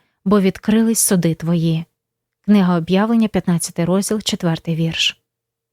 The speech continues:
Усі питання істини та заблудження, навколо яких так довго точилася боротьба, тепер стають зрозумілими. Перед усіма створеними розумними істотами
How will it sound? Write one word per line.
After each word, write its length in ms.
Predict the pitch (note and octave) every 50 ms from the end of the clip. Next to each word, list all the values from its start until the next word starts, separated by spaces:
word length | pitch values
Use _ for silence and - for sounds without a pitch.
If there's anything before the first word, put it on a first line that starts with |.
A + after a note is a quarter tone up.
| _ _ _ _ _ _ _ _ -
Усі 200 | B3 - - E4+
питання 500 | E4 D#4 - - C4+ C4 C4 B3 A#3+ G#3+ -
істини 460 | - C#4 C4+ - - - F#3+ F3 E3+
та 140 | E3+ - F3
заблудження, 680 | - F3 E3+ E3 F#3+ G#3+ A#3+ - - G3+ F#3+ F#3 E3 E3+ - _ _ _ _ -
навколо 340 | - D#4 - - D4+ C#4+ D4
яких 340 | C#4 - - C#4 C#4+ - -
так 160 | - A#3+ F#3+ - G3+
довго 300 | G3 D#4 D#4+ D#4 D4 C#4
точилася 560 | - B3 A#3+ - B3 A#3+ A3+ G#3 - G3+ F3
боротьба, 600 | E3+ F3 E3+ E3 - F3+ E3 F3+ F#3+ G#3 G#3+ G3 _ _ _ _ _ _ -
тепер 260 | A#3+ A#3+ - D4+ C4+
стають 340 | - - - F3 F3 E3+ E3
зрозумілими. 800 | - E3 E3 D#3+ F3 F3 E3+ E3+ D#3+ D#3+ E3 E3+ F3 F3 E3+ F3+ _ _ _ _ _ _ _ _ _ _ _ _ _ _ _ _ _
Перед 220 | A3+ A3+ A#3 G3 A#3+
усіма 360 | A#3+ - B3 B3 C#4 D4 D4
створеними 560 | - - A#3 A#3 A#3 A#3 A3+ G#3+ G#3 G3+ F#3+
розумними 560 | G3 G3 F#3 G3 G#3 G#3+ G#3+ F#3+ F3 E3+ E3
істотами 680 | D#3+ - - - A3+ B3 B3 - A3 G#3 F#3+ F#3 F3+